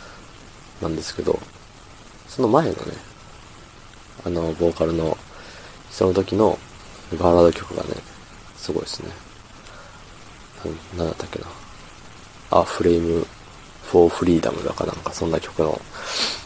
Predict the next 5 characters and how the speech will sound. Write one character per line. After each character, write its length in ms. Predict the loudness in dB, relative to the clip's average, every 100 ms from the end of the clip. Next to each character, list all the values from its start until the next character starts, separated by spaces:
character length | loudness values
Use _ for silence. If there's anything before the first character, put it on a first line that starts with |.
| -8
う 60 | -2
ん。 220 | -2 -2 -8 -12 -18 -20 -20 -20 -20 -20 -20 -20 -20 -20 -20 -20 -20 -20 -20 -18 -20 -18 -10 -4
メ 80 | -2
タ 140 | 0
ル、 240 | 0 0